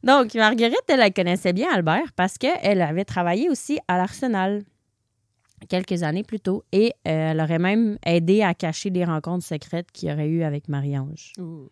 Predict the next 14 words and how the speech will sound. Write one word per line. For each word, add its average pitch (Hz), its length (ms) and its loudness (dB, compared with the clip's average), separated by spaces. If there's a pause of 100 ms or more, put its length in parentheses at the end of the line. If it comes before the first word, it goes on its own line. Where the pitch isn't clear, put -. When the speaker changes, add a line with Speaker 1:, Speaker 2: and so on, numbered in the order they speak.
Speaker 2:
ok. - 160 -20 (800)
Speaker 1:
Donc 196 160 0
là, 330 140 0
je 247 60 0
te 190 40 2
fais 233 120 2
un 226 120 2
petit - 120 -10
portrait 185 420 -4
de 156 300 -4
notre 147 360 -8
chère 156 220 -6
Marguerite. 151 460 -6 (260)
Speaker 2:
Uh-huh. 202 160 -8